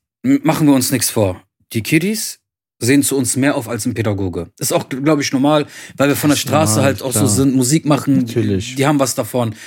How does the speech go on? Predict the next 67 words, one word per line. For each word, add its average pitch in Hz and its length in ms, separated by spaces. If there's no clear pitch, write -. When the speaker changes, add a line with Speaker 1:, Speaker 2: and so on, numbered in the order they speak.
Speaker 1:
Wir 120 100
sitzen 143 260
da 139 80
nicht 143 140
hin 147 100
und 127 200
hauen 131 200
immer 120 380
auf 104 140
deren 117 280
Finger. 127 160
Hast 107 100
du 107 40
Speaker 2:
Nee, 107 40
Speaker 1:
gesehen 104 180
Speaker 2:
nee. 101 40
Speaker 1:
gestern 113 320
beim 101 240
äh, 107 240
also 110 200
wo 113 100
wir 117 60
letztes 127 220
Mal 117 140
gedreht 117 360
haben, 131 140
den 110 140
Vlog, 139 300
wo 113 80
wir 117 80
die 110 100
Kids - 340
dann 131 140
von 123 140
unserer 117 260
A 117 80
G, 135 220
„Ey, 160 340
was 151 200
geht?“ 160 220
und 147 100
so, 139 80
„Habt 139 160
ihr 127 80
Bock?“ 147 200
und 127 100
die 117 40
ganze 131 200
Zeit 123 80
voll 131 140
am 120 120
Lachen 127 320
waren 113 180
und 110 100
so. 107 220
Speaker 2:
Ja, 110 120
Speaker 1:
Wir 120 120
haben 170 100
eine 170 100
Speaker 2:
normal. 160 140
Speaker 1:
andere 156 180
Bindung 151 340
halt 113 160
zu - 140
denen. 92 340
Und, 120 360
ähm, 110 220